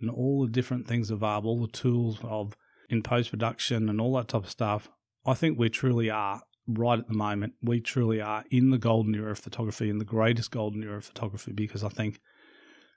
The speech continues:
it's sky's the limit. We can do so much with our photography now that we couldn't do. There's stuff that, you know, when I was a kid growing up, playing in the dark room, taking out my, you know, Kodak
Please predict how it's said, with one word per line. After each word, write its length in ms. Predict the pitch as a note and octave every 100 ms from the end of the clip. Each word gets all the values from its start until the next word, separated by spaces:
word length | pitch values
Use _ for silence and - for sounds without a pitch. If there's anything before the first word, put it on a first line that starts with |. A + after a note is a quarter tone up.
| _ _ _ -
it's 200 | C3 -
sky's 480 | - - C3 B2+ A#2
the 60 |
limit. 300 | A2+ A#2 G#2+ -
We 120 | C3
can 140 | B2+ A2+
do 160 | A#2+
so 420 | A2+ - C3 A#2+
much 460 | A#2+ G#2+ - - - _ -
with 200 | A#2+ A#2
our 120 | G#2+
photography 520 | - - A2+ A#2 A#2+
now 160 | A2 G#2
that 120 | A2
we 120 | A2+
couldn't 260 | A2 A2 G#2+
do. 320 | A2+ G#2+ A2
There's 220 | A2+ C3+
stuff 300 | - D3 C#3
that, 180 | - G#2+ _ _
you 100 | C3+
know, 100 | A2+
when 160 | A2+ B2
I 60 | C3
was 200 | A2 -
a 40 |
kid 420 | - B2 A#2 A2
growing 320 | A#2+ A2 G#2+
up, 200 | G#2+ A2 - _ _ _ _ _ -
playing 300 | C3+ C3 C3
in 120 | A#2+
the 60 |
dark 340 | A2 A2 A2 -
room, 460 | A2+ A2+ A2 A2 - _ _ _ _ -
taking 360 | B2+ B2+ B2
out 140 | A#2 A#2
my, 280 | A2 G#2+ G#2
you 260 | G#2+ A#2
know, 300 | A2+ A2 G#2 -
Kodak 480 | - A2 A2 G2+